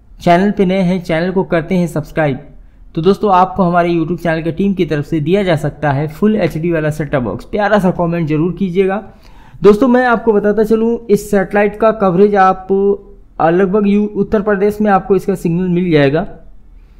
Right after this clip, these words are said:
बिहार में बड़ी dish लगानी पड़ेगी, पूर्वोत्तर राज्यों में बड़ी dish लगानी पड़ेगी। बाकी अगर पश्चिमी भारत में है, दो feet पे बड़े आसान तरीके से इस पे कम से कम तीन सौ channel देखने को मिल जाएंगे।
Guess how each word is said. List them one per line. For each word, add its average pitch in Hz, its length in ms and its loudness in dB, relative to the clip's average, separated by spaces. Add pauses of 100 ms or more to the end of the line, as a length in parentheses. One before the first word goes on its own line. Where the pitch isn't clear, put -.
(240)
बिहार 190 260 4
में 202 160 2
बड़ी 180 200 0
dish 180 260 -4
लगानी 170 300 2
पड़ेगी, 156 360 0 (800)
पूर्वोत्तर 202 400 2
राज्यों 190 340 0
में 190 140 -2
बड़ी 175 220 0
dish 175 240 -4
लगानी 156 300 -2
पड़ेगी। 156 420 -2 (580)
बाकी 175 260 4
अगर 185 180 0
पश्चिमी 185 380 0
भारत 180 320 0
में 180 100 0
है, 180 120 0
दो 160 200 -2
feet 165 220 -4
पे 180 100 -2
बड़े 180 240 -4
आसान 165 420 -2
तरीके 160 340 -4
से 175 160 -4
इस 151 120 -4
पे 165 120 -8
कम 165 180 -6
से 156 100 -8
कम 165 140 -4
तीन 190 320 -2
सौ 175 140 -4
channel 156 360 -2
देखने 143 260 0
को 151 80 0
मिल 131 200 0
जाएंगे। 90 400 -2